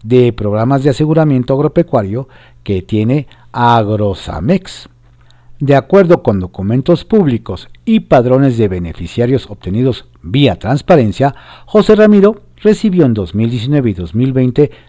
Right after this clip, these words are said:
recursos presupuestales para financiar una parte del seguro que tiene contratado para su ganado en Palenque, Chiapas, y en Macuspana, Tabasco.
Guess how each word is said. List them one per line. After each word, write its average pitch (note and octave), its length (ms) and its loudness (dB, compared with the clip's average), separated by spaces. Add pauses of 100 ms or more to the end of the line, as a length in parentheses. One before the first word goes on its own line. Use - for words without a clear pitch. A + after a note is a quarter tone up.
(120)
recursos A#2+ 720 -4
presupuestales A2 760 -4
para A2 240 -2
financiar G2+ 560 -4 (340)
una B3+ 320 2
parte C#3 340 2
del F#3+ 160 2
seguro E3 460 0 (240)
que F2+ 160 -8
tiene A#2 340 -2
contratado A#2+ 640 -2
para G2 280 -2
su F2+ 240 -10
ganado G#2+ 580 -6 (140)
en A2+ 300 -2
Palenque, F#2 520 -8
Chiapas, - 540 -2 (280)
y F3+ 100 2
en G3 100 6
Macuspana, F#3 680 0
Tabasco. G#2 460 -4